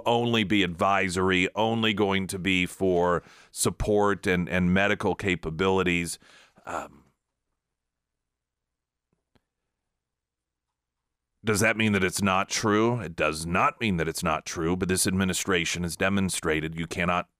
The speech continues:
trust what they say. You have to be out of your mind,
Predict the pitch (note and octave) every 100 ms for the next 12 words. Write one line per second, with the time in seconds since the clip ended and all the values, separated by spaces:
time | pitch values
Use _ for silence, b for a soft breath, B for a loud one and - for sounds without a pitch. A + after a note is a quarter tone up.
0 | _ - G2 - F#2 G#2 G#2+ - C3 -
1 | - _ _ _ _ _ _ _ _ _
2 | - G#2 A#2+ C3+ C#3+ D3 D3+ C#3 D#3+ D#3
3 | D3+ D3+ D#3+ E3+ D3+ F#2 D2